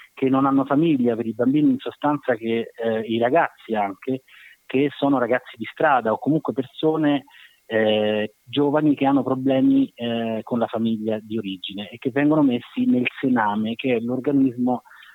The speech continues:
eh, mm, eh, nazionale che si occupa di questi bambini e adolescenti. In quell'organismo, in quell'istituto, la violazione dei, dei diritti umani è sistematica.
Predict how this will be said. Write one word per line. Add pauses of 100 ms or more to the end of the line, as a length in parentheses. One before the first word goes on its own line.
(160)
eh,
mm,
eh,
nazionale
che
si
occupa
di
questi
bambini (100)
e
adolescenti. (640)
In
quell'organismo,
in
quell'istituto,
la
violazione
dei, (160)
dei
diritti
umani
è (120)
sistematica.